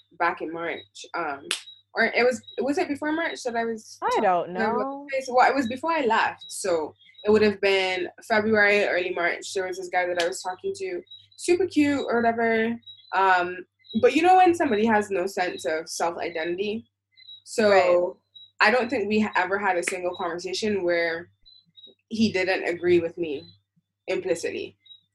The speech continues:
Speaker 1: And it's not to say that you wanna be with somebody that constantly opposes you or has opposing views to you or wants to fight or whatever, but there's no way that every single thought I have,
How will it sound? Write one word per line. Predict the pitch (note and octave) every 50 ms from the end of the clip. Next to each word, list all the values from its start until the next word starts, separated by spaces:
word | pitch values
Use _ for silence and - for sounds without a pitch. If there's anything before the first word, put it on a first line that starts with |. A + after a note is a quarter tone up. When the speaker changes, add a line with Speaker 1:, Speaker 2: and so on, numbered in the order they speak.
| _ _ _ _ _ -
Speaker 1:
And | F#3+ G3+
it's | G#3 G3+ G#3
not | A#3+ C4 C#4 C#4+
to | D4 A#3+
say | - - G#3 G3+ G3+
that | G3+ F3+ - F#3
you | F#3 F3+
wanna | F3 F3 F3+ F#3+ F3+ E3+
be | E3 - F3 F3 F3
with | E3+ E3+ F3
somebody | - F3 E3+ F3 E3+ D#3 E3 F3 F3
that | E3+ D3+ C3+ B2+ G#2+ - - - _ _ _ _ -
constantly | - G3 F3+ F3+ F#3+ F#3 - - - E3 F3 F3 F3 E3+ E3 D3+ - -
opposes | F3 - - F#3 F3+ F3 E3+ E3 D#3 D#3
you | D3+ C#3+ C3 C3+ E3+ F3+ - _ _ _ _ _ _ -
or | D3+ F3
has | F#3 F3 F3 E3+ E3+ -
opposing | - - - F3+ F3+ F3 F3+ F3 E3+
views | D3+ E3+ E3+ E3+ F3 E3+ -
to | - - F#3+
you | F3 E3 E3 E3 E3+
or | - - D#3 E3+
wants | D#3+ E3 E3+ D#3+ - - - -
to | E3+ E3+
fight | - E3 E3 F3 - -
or | D3+
whatever, | D#3 D3+ C#3 C#3 D3+ D3+ C#3+ - - _ _ _ -
but | F3+ F3+
there's | G3 G3 G3+ F#3+
no | G3 G3 G3 G#3+ A#3 A#3
way | A3 G#3+ A3+ A3
that | F#3+ F3+ - -
every | - D#3 F3 F3+ F3+ F3+ F#3+ G3+
single | G3+ G3 - - - G3+ F#3+ F#3+ F#3 F#3 F#3 F#3+ F#3 -
thought | F#3 F3+ F3+ -
I | - D3+
have, | F3+ F#3 D#3+ D#3 E3 G3